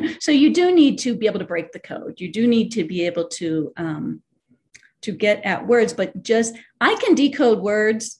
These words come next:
in languages I don't actually understand, right? Like, I can take a German text and actually decode relatively well with the one semester of German I had. Doesn't mean I understand anything, right? So,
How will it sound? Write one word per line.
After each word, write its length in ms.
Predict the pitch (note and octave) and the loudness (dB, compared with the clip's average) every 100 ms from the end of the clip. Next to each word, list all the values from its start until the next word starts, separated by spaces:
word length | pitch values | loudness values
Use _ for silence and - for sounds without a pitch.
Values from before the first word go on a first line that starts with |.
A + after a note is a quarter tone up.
| _ - | _ -8
in 400 | G#3 G3+ F3 - - | -6 -4 -6 -10 -12
languages 540 | F#3+ G#3 A3+ G#3+ G3+ F#3+ | -4 0 2 2 0 -4
I 100 | G3 | -4
don't 240 | F#3+ F#3+ | -2 -2
actually 360 | F3+ F3+ F#3 E3 | -2 -4 -8 -6
understand, 720 | E3 D#3 - D3+ - - - | -6 -8 -8 -10 -10 -12 -4
right? 240 | F3 F#3+ | 0 0
Like, 160 | G3 G3 | -2 -2
I 240 | G#3+ A#3+ C4+ | 0 0 0
can 400 | A#3+ G3+ G3 F#3+ | -2 0 -2 -4
take 240 | G3 F#3 | -6 -6
a 40 | |
German 460 | F3+ F#3+ G3 G3 F3 | -6 -6 -4 -4 -4
text 400 | F#3+ E3 - - | -6 -10 -10 -6
and 100 | F3 | -4
actually 440 | F3+ A3 - F#3+ | -4 -4 -6 -8
decode 520 | D3+ G3 F#3+ G3 E3 D3+ | -6 -6 -6 -6 -6 -2
relatively 600 | F#3+ G3 G3 F#3 F3+ E3 | -2 -2 -4 -6 -4 -4
well 360 | E3 - - - - - | -4 -8 -12 -18 -16 -10
with 140 | F#3+ | -8
the 100 | G#3 | -6
one 260 | E3+ F#3+ G3 | -4 0 0
semester 540 | A3+ F#3 F3 - E3+ | 0 -2 -4 -6 -8
of 100 | E3 | -8
German 380 | D#3 F3 D#3+ D#3 | -6 -6 -4 -4
I 160 | D#3 D#3+ | -6 -8
had. 260 | - - - _ _ _ _ | -8 -10 -14 _ _ _ _
Doesn't 280 | E4+ F#4+ G#4+ | 2 4 6
mean 140 | F4 D4+ | 8 8
I 40 | |
understand 440 | B3+ A#3 A#3+ A3 - | 6 4 2 2 2
anything, 600 | G#3 C4+ B3+ - - - | 4 4 4 -2 -10 -12
right? 480 | - D3+ F3+ A3+ - - - | -6 -2 0 0 -4 -16 -18
So, 520 | - B3 A3+ G#3+ - | -2 2 4 4 0